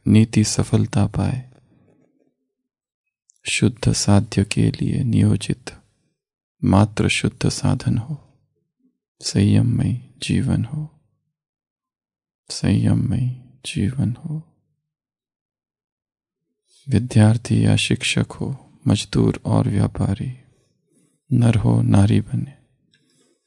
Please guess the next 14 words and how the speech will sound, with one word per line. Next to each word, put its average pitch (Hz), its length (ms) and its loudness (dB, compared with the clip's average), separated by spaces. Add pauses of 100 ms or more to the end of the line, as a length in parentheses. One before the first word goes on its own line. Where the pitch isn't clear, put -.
नैतिकमय 110 840 2 (400)
जीवनचर्या 107 840 4
सारी, - 500 -2 (600)
कथनी 113 340 4
करनी 117 440 0
की - 240 -4
समानता 104 880 0 (840)
में 110 180 2
गतिशील 117 640 -2
चरण 113 380 0
हो, - 400 -14 (840)
संयममय 104 880 0 (300)
जीवन - 500 -6
हो। - 80 -18